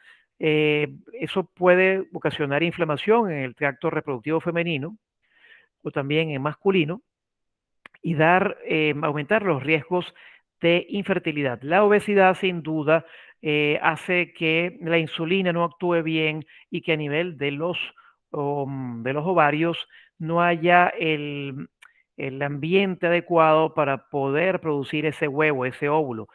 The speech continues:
Igualmente la desnutrición, las damas también que hacen ejercicio exagerado y, eh, también tanto las damas como los caballeros con, eh, quimioterapia, radioterapia, van a tener problemas de fertilidad,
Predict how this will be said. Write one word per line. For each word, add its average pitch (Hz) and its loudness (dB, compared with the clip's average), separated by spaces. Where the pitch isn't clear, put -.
Igualmente 180 0
la 208 4
desnutrición, 175 0
las 135 0
damas 147 -2
también 151 -4
que 160 0
hacen 156 -2
ejercicio 151 -2
exagerado 156 0
y, 208 -2
eh, 156 0
también 156 -4
tanto 180 -4
las 147 -2
damas 160 -2
como 165 -6
los 139 -4
caballeros 135 -2
con, 165 0
eh, 131 -2
quimioterapia, 147 0
radioterapia, 151 0
van 180 2
a 202 4
tener 165 0
problemas 165 0
de 175 2
fertilidad, 139 0